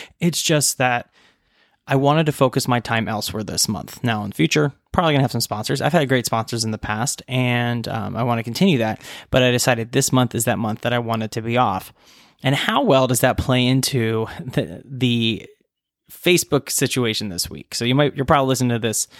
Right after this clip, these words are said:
later in the week, um, and it's already happened, so you know what I'm talking about. Facebook was down for, I don't know, six hours or something like that. And, you know, it was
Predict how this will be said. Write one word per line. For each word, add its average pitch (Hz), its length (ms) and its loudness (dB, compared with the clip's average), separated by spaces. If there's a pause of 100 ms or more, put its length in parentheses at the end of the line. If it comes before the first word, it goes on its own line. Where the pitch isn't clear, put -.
(280)
later 143 220 4
in 135 80 4
the 127 80 4
week, 123 340 -2
um, 110 240 -2
and 107 80 -4
it's - 120 -4
already 151 220 4
happened, 110 340 0
so 107 80 -6
you 113 60 -2
know 131 100 2
what 139 80 2
I'm 117 60 -2
talking 107 380 -2
about. 107 320 -2 (300)
Facebook 151 400 2
was 120 140 2
down 110 300 2
for, 107 460 -4 (200)
I 120 100 -6
don't 127 80 0
know, 113 160 2
six - 300 -2
hours 120 340 2
or 117 60 -2
something 117 280 -2
like 117 180 -2
that. 117 300 0 (360)
And, 117 720 4
you 120 80 -2
know, 113 220 0
it 123 80 0
was 123 280 2